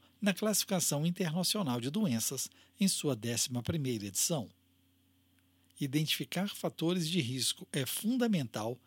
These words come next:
e estabelecer scores de risco é necessário. Ainda há evidência limitada para muitas intervenções farmacológicas ou não farmacológicas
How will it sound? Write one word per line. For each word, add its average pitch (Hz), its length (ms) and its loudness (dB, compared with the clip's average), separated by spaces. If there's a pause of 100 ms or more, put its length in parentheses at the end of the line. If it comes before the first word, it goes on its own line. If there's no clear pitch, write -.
(220)
e 156 80 0
estabelecer 117 720 0
scores 127 460 0
de 110 80 -4
risco 156 400 0
é 110 60 -4
necessário. 120 680 0 (260)
Ainda 226 360 6
há 131 80 4
evidência 120 640 0
limitada 139 760 0
para 143 200 -2
muitas 196 480 2
intervenções 180 760 2
farmacológicas 123 1000 -2 (100)
ou 240 120 -2
não 135 200 2
farmacológicas 143 1080 0